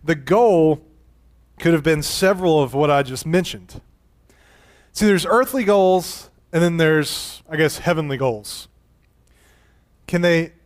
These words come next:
can they intertwine? I think so. I think it's, I think it's great when they do.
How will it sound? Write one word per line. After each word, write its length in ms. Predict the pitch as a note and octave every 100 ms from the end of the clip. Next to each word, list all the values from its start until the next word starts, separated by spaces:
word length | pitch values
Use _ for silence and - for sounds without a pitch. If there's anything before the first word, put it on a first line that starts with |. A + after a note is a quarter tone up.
| _ _ -
can 140 | F3
they 120 | E3+ E3+
intertwine? 580 | E3 - G#3 C#3 F2 _ _ _ _ _ _ _ _ _ _ _ -
I 60 | D#3
think 180 | B3+
so. 260 | - G#2+ C3 - - _ _ _ _ _ _ _ _ _ _ -
I 80 | D#3+
think 200 | E3 A3+
it's, 280 | F3+ - - _ _ _
I 100 | -
think 120 | F#3 F3+
it's 120 | B2
great 300 | C#3 G#3+ F#3
when 140 | C#3+
they 140 | A#2+ F#2+
do. 200 | G2